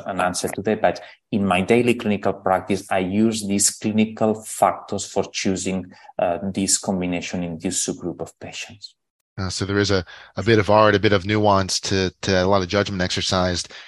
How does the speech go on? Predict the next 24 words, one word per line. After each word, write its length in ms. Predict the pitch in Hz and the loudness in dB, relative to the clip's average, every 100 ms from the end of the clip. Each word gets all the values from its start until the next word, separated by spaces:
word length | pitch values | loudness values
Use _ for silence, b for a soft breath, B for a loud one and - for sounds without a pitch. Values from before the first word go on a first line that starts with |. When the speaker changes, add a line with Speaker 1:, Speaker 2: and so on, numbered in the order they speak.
| B | B
Speaker 2:
We 100 | 110 | 0
also 260 | 110 104 104 | 2 4 2
in 160 | 104 95 | 2 -2
the 60 | |
U 220 | 92 104 101 | -2 2 4
S 260 | 135 131 | 4 4
have 140 | - 90 | -2 -2
a 40 | |
study, 460 | - - 87 87 85 B B B | -4 -2 -2 -2 -6 B B B
the 180 | 98 92 | -4 -4
Insignia 500 | 90 87 - 123 101 | -4 -2 0 0 -2
trial, 460 | - 87 76 107 - B B B | -4 -4 -4 -6 -10 B B B
which 180 | 95 95 | -6 -6
is 60 | 98 | -6
Speaker 1:
Mm-hmm. 80 | |
Speaker 2:
for 60 | 98 | -2
P 100 | 113 | 2
D 80 | 104 | 2
L 60 | |
one 140 | 92 90 | 2 -2
positive, 500 | - 269 139 107 92 | -2 0 2 2 2
but 200 | 95 90 | -2 -2
we'll, 300 | 90 85 - _ | -6 -6 -10 _
uh, 200 | 98 85 | -8 -8